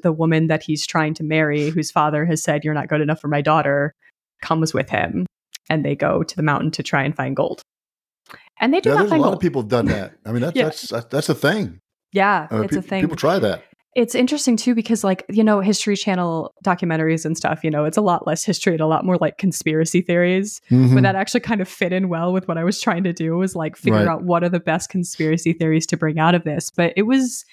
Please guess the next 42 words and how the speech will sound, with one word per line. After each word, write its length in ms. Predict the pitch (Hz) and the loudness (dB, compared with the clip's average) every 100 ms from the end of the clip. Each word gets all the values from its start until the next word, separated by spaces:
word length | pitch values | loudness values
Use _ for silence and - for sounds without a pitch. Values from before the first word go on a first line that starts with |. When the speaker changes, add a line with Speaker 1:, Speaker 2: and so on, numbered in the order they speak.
| _ - | _ -8
Speaker 1:
dangerous. 680 | 170 196 339 - 95 180 - | 0 2 2 0 -4 -6 -4
It 40 | |
was 140 | 175 185 | -2 -2
a 60 | |
really 300 | 180 196 247 | -2 0 0
dangerous 440 | 220 185 196 165 - | 2 0 0 -2 -2
time 300 | 190 254 202 | 0 0 0
back 220 | - 170 | -2 -2
in, 60 | |
like, 160 | 165 165 - | -4 -4 -4
the, 320 | 160 160 170 - _ - - | -4 -2 -4 -6 _ -20 -6
the 80 | 175 | -2
late 240 | 170 170 170 | 2 2 2
eighteen 280 | 170 175 | 0 0
hundreds 600 | 165 170 220 180 165 - | 2 2 4 2 -2 -2
and 180 | 160 160 | 0 2
Speaker 2:
Oh, 80 | 160 | 4
Speaker 1:
early 180 | 165 165 | 4 4
Speaker 2:
yeah. 60 | |
Speaker 1:
nineteen 280 | 170 - 240 | 4 4 2
hundreds 440 | 175 170 165 160 - | 2 0 0 -2 -4
to 120 | 160 | -6
try 240 | - 170 | 0 0
and, 340 | 170 160 160 160 | 2 0 -2 -2
to 80 | |
try 180 | 175 175 | -2 0
and 120 | 165 | 0
go 160 | 160 156 | 0 0
over 180 | 175 202 | 2 0
there. 260 | 160 160 | 0 -4
So 280 | 165 - 160 | -4 0 2
it's 140 | 160 - | 0 0
kind 200 | 240 240 | 2 2
of 100 | - | 2
playing 320 | 175 165 165 | -2 0 2
with 120 | 165 - | 0 -2
all 220 | 160 151 | -2 -2
of 100 | 151 | -4
that 320 | 156 156 151 - - - - | 0 0 0 -4 -20 -20 -4
without 280 | 190 180 175 | 0 0 0
getting 240 | 165 160 | -4 -4
too 500 | - - - 190 185 | -6 -4 4 6 6